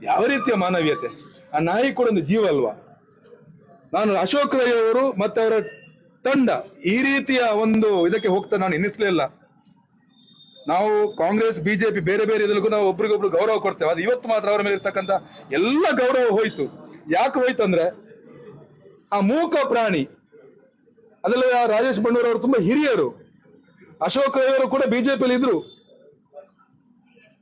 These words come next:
"ನಂಗೆ ಸೀಟ್ ಬೇಕು, ಸೀಟ್ ಬೇಕು, ಸೀಟ್ ಬೇಕು" ಅಂತ ಕೇಳಿದ್ರು, ಸೀಟ್ ತಪ್ಪಿದ್ರು, ಕಾಂಗ್ರೆಸ್ ಹಾರಿದ್ರು. ಆ ರಾಜೇಶ್ ಅಣ್ಣ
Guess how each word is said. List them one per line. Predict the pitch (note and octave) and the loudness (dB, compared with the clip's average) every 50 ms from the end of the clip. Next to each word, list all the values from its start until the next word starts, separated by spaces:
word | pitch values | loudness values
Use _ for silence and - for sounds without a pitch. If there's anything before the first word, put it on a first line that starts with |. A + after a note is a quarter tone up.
| _ F#3+ | _ -2
"ನಂಗೆ | A3 A#3 A#3 G#3 | 0 0 0 0
ಸೀಟ್ | G#3 B3 C4 A#3 G3 | 0 0 0 0 0
ಬೇಕು, | F#3 A#3 A3 G#3 A3+ - | 0 0 2 0 0 0
ಸೀಟ್ | B3 B3 A3 G3+ | 0 0 0 0
ಬೇಕು, | A#3 A3 G3+ A3 | 0 0 0 0
ಸೀಟ್ | A#3+ A3+ G#3 | -2 0 0
ಬೇಕು" | A3+ A3 G3 | 0 0 0
ಅಂತ | A3 G#3+ G#3 | 0 0 0
ಕೇಳಿದ್ರು, | G#3+ A3+ A3 G3 E3 D3+ | 0 0 0 0 0 0
ಸೀಟ್ | - B3 A#3+ - | -2 -4 -4 -2
ತಪ್ಪಿದ್ರು, | B3 B3 B3 C4 C4+ B3 A3 G#3 G#3 | -2 -2 0 0 0 0 0 0 -2
ಕಾಂಗ್ರೆಸ್ | - - A#3+ C4+ D4 D4+ C#4 G#3 | -2 -2 0 0 2 2 2 2
ಹಾರಿದ್ರು. | A#3 B3 A3 F#3+ D#3+ C3+ B2 A#2+ - - _ _ _ _ _ _ _ - _ E3+ | 2 2 2 2 0 0 -2 -4 -8 -14 _ _ _ _ _ _ _ -10 _ -2
ಆ | F3+ | -2
ರಾಜೇಶ್ | G#3+ - - D#3 F#3 A3+ C4+ D#4 D#4+ B3+ C#4 | -2 -2 -2 -2 0 0 2 0 0 0 0
ಅಣ್ಣ | B3+ A#3 G#3 | 0 0 0